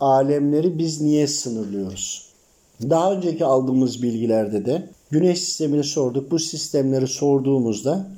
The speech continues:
ki sizin şurada bu bahsettiğiniz gezegenle ilgili sor-, sordum. Hocam doğru söyledi. Doğrudur dedi, var dedi. Fakat var olması bize Allahu Teala'ya daha fazla ibadet ediyor olmamızı sağlaması lazım.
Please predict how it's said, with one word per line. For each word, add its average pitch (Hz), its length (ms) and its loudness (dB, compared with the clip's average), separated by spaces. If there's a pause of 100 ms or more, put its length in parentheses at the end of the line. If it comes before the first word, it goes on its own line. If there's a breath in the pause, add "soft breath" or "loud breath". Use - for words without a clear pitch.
(280)
ki 233 280 -2 (180)
sizin 170 320 -4
şurada 190 400 2
bu 175 120 0
bahsettiğiniz 175 880 0
gezegenle 160 640 2
ilgili 165 380 2
sor-, 170 540 -2
sordum. 170 480 2
Hocam 180 340 0
doğru 147 220 2
söyledi. 104 360 -6 (180)
Doğrudur 131 440 2
dedi, 143 260 0
var 127 260 0
dedi. 95 220 -10 (160)
Fakat 233 400 0 (200 loud breath)
var 143 400 0 (100)
olması 160 760 2 (120)
bize 196 420 0 (200)
Allahu 208 380 0
Teala'ya 220 680 2
daha 214 200 0
fazla 214 320 0
ibadet 214 580 2
ediyor 202 360 4
olmamızı 202 540 2
sağlaması 135 680 0
lazım. 101 340 -4